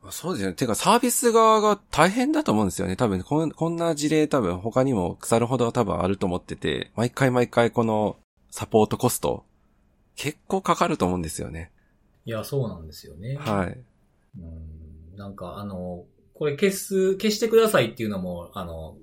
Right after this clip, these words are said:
Speaker 2: コンタクトできるじゃないですか。あの、ウイルストータル側に。
Speaker 1: できます、できます。はい。
Speaker 2: うん。で、その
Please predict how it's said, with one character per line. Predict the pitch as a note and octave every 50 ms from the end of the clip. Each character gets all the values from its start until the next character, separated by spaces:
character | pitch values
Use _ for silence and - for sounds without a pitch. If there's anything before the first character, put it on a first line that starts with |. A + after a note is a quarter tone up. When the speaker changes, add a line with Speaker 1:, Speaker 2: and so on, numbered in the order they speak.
| - -
Speaker 2:
コ | - C#3+ B2+
ン | G#2+
タ | -
ク | G#2 -
ト | F2+ F2+
で | G#2
き | - B2
る | A#2 A2
じ | A2
ゃ | G2+
な | F#2
い | E2+
で | -
す | -
か。 | - F#2 F2 F2+ - -
あ | G2
の、 | F2 F2 F2 F2 E2 - - - A2+
ウ | G#2+
イ | G2+ G2
ル | F#2+
ス | - -
ト | A#2+ G#2
ー | G2+
タ | G#2+ G2+
ル | F#2+ F#2+
側 | F#2+ F2+ F#2
に。 | F#2 F#2+ G#2+
Speaker 1:
で | A2
き | G#2+
ま | A2+ G#2+
す、 | - -
で | G2+
き | F#2+
ま | G2 F#2+ F#2
す。 | - - D#2 - -
は | - - G#2 G2 F#2+
い。 | -
Speaker 2:
う | A#2
ん。 | A2+ A2 G2+ F#2+
で、 | A2 C3 C3
そ | C3+ F3+
の | E3+ E3+ D#3+ - -